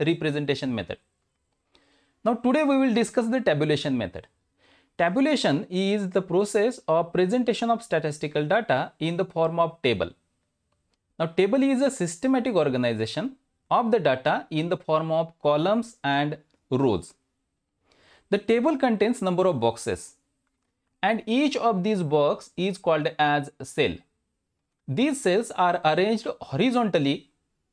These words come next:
Such horizontal arrangement is called as a row and the vertical arrangement of the boxes or cells is called as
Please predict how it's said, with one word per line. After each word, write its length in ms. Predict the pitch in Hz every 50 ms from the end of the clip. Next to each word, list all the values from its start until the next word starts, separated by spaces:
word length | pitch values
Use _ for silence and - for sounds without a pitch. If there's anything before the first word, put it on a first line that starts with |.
| _ -
Such 280 | - - 226 247 247
horizontal 540 | 175 160 170 202 254 233 254 247 214 247 240 -
arrangement 460 | 170 165 165 156 151 147 156 208 226
is 180 | - 175 170 165
called 240 | - - 165 151 147
as 140 | 143 123 110
a 100 | 107 101
row 320 | 107 113 135 226 269 - _ _ _ _ _ _ _ _ _ _ _ _ _ _ _ _ -
and 340 | 202 240 254 269 269 262 - - _ _ -
the 120 | 151 143 170
vertical 480 | 151 143 165 185 185 285 262 285 277
arrangement 540 | 277 240 - 190 185 180 170 170 180 175 170 -
of 280 | 160 151 156 151 147 139
the 200 | 143 139 135 - _ _ _ _ _ _ -
boxes 580 | 117 120 135 170 - - - 247 240 247 247 -
or 260 | - 156 151 151 139
cells 460 | 127 - - 202 202 220 294 294 - -
is 180 | - 165 170 165
called 280 | - 160 156 151 151 -
as 280 | 147 139 143 143 139